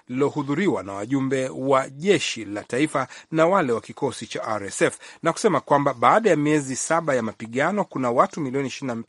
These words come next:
tano nchini Sudan ambao wanahitaji msaada wa kibinadamu, lakini amesema tatizo kubwa ni kupata njia za kuwafikia. Amesema tangu katikati ya April vita vilipozuka, wameweza kuwafikia watu milioni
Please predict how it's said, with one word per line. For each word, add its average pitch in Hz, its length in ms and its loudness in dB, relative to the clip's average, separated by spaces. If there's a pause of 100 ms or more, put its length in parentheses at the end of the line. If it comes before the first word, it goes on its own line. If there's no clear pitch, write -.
(140)
tano 135 320 4 (280)
nchini 175 340 -2
Sudan 175 500 0
ambao 139 480 8
wanahitaji 113 600 -4
msaada 131 520 0
wa 120 100 0
kibinadamu, 156 600 -2 (920)
lakini 180 380 -2 (280)
amesema 160 640 4
tatizo 165 440 -4
kubwa 170 340 -2
ni 143 120 0
kupata 180 520 -6
njia 139 460 -4
za 110 160 -6
kuwafikia. 110 600 -8 (680)
Amesema 123 480 -4
tangu 165 580 4
katikati 143 520 -4
ya - 80 -12
April 139 380 -4
vita 143 260 -4
vilipozuka, 117 800 -6
wameweza 127 680 0
kuwafikia 151 520 -2
watu 151 240 0
milioni 135 360 -2